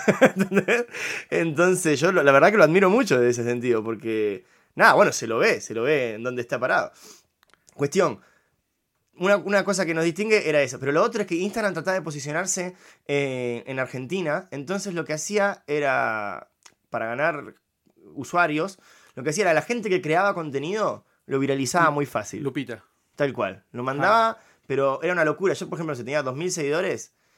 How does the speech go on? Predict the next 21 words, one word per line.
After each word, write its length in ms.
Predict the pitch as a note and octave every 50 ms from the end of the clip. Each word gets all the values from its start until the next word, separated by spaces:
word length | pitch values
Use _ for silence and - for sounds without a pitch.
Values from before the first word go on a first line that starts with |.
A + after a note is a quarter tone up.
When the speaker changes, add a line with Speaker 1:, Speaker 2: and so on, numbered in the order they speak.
| _ _ _ _ -
Speaker 1:
y 100 | B2 A#2
se 140 | - C3
lo 80 | A#2+ A#2+
mostraba 680 | A#2+ A2 - - C3+ D3 E3 E3 D3 A2+ D#2+ D2 D#2
a 80 | - -
quince 340 | - A2 G#2+ G2 - - A#2
mil 160 | D#3 F3+ -
personas. 440 | - - - - G#3+ G3+ - - - _ -
Y 80 | C3+
era 100 | C3 A2
como, 120 | G#2+ G2+ -
"Chabón, 260 | - - F#3 F3+ B2
si 60 | C3
yo 60 | C#3 D#3+
tengo 160 | D3 G#2+ A1+
dos 140 | - - -
mil, 160 | _ _ _ _
¿qué 100 | - D3+
está 120 | - -
pasando 300 | - - - C#2 D2+ E2+
acá?". 200 | - - -